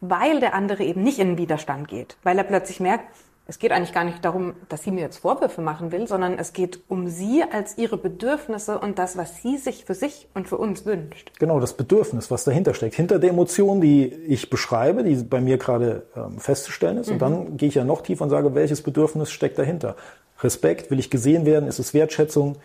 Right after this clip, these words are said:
Speaker 2: Äh, ist es Nähe? Was auch immer.
Speaker 1: Mhm.
Speaker 2: Und das Bedürfnis verstärkt dann nochmal die Botschaft an den anderen,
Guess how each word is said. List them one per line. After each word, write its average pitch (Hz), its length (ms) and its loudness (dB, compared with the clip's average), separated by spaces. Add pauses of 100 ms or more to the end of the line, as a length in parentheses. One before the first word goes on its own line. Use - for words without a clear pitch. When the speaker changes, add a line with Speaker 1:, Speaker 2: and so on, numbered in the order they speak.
(520)
Speaker 2:
Äh, 82 280 -6
ist 117 100 -2
es 127 120 0
Nähe? 151 460 6
Was - 160 0
auch - 160 0
immer. 233 320 0 (160)
Speaker 1:
Mhm. 190 400 -8 (400)
Speaker 2:
Und 120 140 -4
das 135 120 -4
Bedürfnis 139 500 0
verstärkt - 520 0
dann 123 120 2
nochmal 123 300 0
die 123 80 0
Botschaft 139 500 -2
an 147 120 -2
den 151 140 0
anderen, 151 400 -6